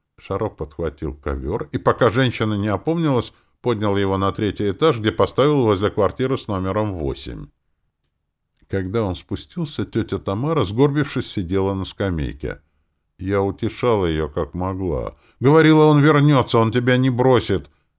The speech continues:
До последнего утешала. Но девочка не выдержала. В воронцовской психушке она, там ее ищи. "Спасибо, тетя Тамара". Она подняла на него полные слез глаза.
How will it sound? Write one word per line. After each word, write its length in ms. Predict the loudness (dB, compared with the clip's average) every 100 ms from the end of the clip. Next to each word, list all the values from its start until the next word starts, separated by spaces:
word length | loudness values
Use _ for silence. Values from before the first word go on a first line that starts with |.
| _
До 160 | -8 -6
последнего 800 | 0 -2 -2 -4 -2 -4 -6 -6
утешала. 720 | -10 -10 -10 -8 -8 -8 -14 _ _ _ 2
Но 160 | 4
девочка 480 | 6 6 6 4 2
не 120 | 4
выдержала. 800 | 4 4 2 2 2 4 2 -2 _ _ _ _ -8
В 60 |
воронцовской 640 | -2 -2 -2 -4 -8 -6 -8
психушке 600 | -6 -8 -8 -10 -8 -8
она, 320 | -8 -10 -12 -4
там 220 | -4 -2
ее 280 | -6 -8 -10
ищи. 380 | -14 -16 -16 -18 _ _ _ _ _
"Спасибо, 680 | _ -4 -4 -4 -6 -2 -4
тетя 320 | -2 -2 -2
Тамара". 540 | -2 -2 0 -2 -4 -8 _ _ _ _ _
Она 260 | -10 -6 -6
подняла 480 | -6 -6 -4 -4 -4
на 160 | -4
него 280 | -4 -4 -4
полные 500 | -6 -6 -6 -6 -6
слез 320 | -8 -8 -8 -6
глаза. 640 | -6 -6 -6 -10 -12 -14